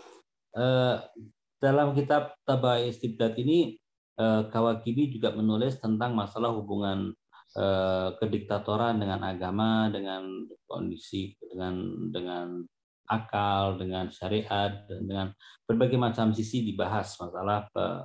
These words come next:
masalah istibdad ini atau kediktatoran. Yang menarik adalah dalam di awal,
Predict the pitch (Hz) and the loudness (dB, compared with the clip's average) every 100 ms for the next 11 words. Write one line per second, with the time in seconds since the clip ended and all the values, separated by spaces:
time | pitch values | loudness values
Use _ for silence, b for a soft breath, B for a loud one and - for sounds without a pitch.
0 | - B B _ - 92 - 95 92 90 | -14 B B _ -6 -6 -2 0 2 0
1 | 90 - - 113 98 107 104 104 92 87 | -2 -4 0 0 2 2 2 0 -4 -2
2 | 92 87 - 98 90 - 87 - 87 87 | -2 -2 -4 -6 -6 -6 -8 -6 -8 -8
3 | 170 _ _ _ b b b - 123 131 | -14 _ _ _ b b b 0 2 4
4 | 143 165 135 147 170 120 113 113 110 110 | 4 4 4 2 4 4 4 4 2 0
5 | 117 120 117 113 | 0 2 2 0